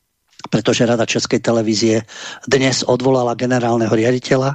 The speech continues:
Českej televízie Jana Součka. Opäť sme pri verejnoprávnosti. Tak ako u nás bude volený nový riaditeľ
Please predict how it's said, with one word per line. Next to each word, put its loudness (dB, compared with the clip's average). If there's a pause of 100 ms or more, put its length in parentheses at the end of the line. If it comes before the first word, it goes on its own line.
(240)
Českej 0
televízie 0
Jana -2
Součka. 0 (320)
Opäť 0
sme 2
pri 0
verejnoprávnosti. -2
Tak 0
ako -4
u 0
nás 0
bude 0
volený 0
nový 2
riaditeľ 0